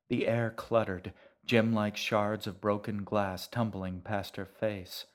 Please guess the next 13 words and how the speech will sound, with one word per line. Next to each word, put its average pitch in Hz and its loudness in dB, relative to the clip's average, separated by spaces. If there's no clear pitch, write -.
the 110 2
horrible 104 0
squeal 104 -2
of 92 -8
metal, 104 -4
their 113 6
mother's 104 0
screams, 98 -6
a 113 -2
lurch, 107 -2
a 123 -2
teeth-grinding 104 -4
jolt. 101 -4